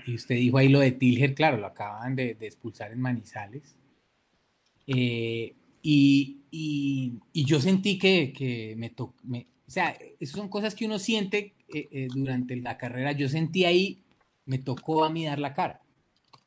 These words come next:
Si Tilge, que era el goleador, y yo era el segundo, y también estaba haciendo goles, y él ya no estaba,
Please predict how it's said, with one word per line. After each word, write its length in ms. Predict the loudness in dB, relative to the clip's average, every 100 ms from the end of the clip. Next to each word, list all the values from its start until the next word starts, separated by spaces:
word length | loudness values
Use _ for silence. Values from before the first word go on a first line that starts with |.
| _ _ _ _ _ _ _
Si 180 | -10 -6
Tilge, 340 | 0 2 2
que 80 | 0
era 100 | -2
el 60 |
goleador, 560 | -2 -2 -2 -4 -6 -8
y 180 | -6 -6
yo 360 | -4 -2 0 2
era 500 | 0 -2 -4 -6 -12 _ _ -12
el 140 | -12
segundo, 460 | -8 -4 -2 -2 -4
y 180 | -8 -14 _ _ _ _
también 300 | -6 -4 -2
estaba 240 | -2 0 2
haciendo 340 | 2 0 0
goles, 280 | 2 2 2
y 80 | 0
él 80 |
ya 120 | 0 -2
no 80 |
estaba, 560 | -2 4 6 6 2 -6